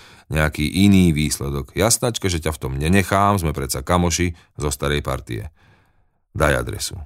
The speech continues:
Hanzel sa nahol za ceruzkou a poznámkovým blokom. Veterná osem, to je za, nájdem to, neboj sa. Prerušil ho Hanzel. Len tak medzi nami.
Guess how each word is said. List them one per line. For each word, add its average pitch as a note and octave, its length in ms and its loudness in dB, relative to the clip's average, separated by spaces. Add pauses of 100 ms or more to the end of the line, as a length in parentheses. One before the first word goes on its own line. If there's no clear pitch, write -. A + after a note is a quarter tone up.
(640)
Hanzel G2 400 0
sa D2+ 160 -2
nahol E2+ 400 0
za D2+ 80 -2
ceruzkou F2 560 -2
a - 160 -8
poznámkovým D2 800 -2
blokom. C2+ 400 -10 (400)
Veterná F2+ 640 4
osem, C2+ 320 0
to C2 80 -6
je C2+ 160 -2
za, B1+ 160 -4
nájdem F#2 480 2
to, D2+ 320 -4 (240)
neboj B1 320 -10
sa. - 240 -14 (640)
Prerušil D2 480 -2
ho D2 240 -2
Hanzel. B1 480 -6 (640)
Len A2 160 4
tak C3+ 160 4
medzi B2+ 240 4
nami. A#2 320 4